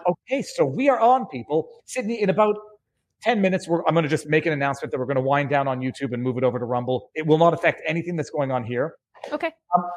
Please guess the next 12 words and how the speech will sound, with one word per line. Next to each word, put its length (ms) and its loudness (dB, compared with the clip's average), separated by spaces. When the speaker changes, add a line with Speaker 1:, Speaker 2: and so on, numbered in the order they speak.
Speaker 1:
but 240 2
let's, 500 2
okay, 160 -6
this 200 -8
is, 200 -10
I 80 4
spent 260 2
the 60 2
day 180 0
watching 340 -2
some 180 -14
videos. 340 -8